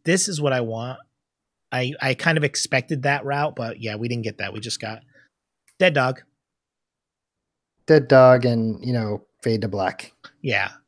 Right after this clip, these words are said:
Speaker 1: Uh, that was it. I mean, it's a ten-minute episode,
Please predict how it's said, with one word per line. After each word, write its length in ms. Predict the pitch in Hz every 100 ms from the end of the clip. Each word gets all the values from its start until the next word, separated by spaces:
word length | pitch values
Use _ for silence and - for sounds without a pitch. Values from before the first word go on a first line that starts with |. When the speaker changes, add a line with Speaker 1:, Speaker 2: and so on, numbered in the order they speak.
| _ _ _ -
Speaker 1:
Uh, 340 | 151 151 151 143
that 200 | 151 254
was 180 | 156 151
it. 160 | 185
I 60 | 120
mean, 160 | 127 151
it's 140 | -
a 80 | -
ten-minute 420 | 196 202 170 151
episode, 680 | 165 156 - 113 110 147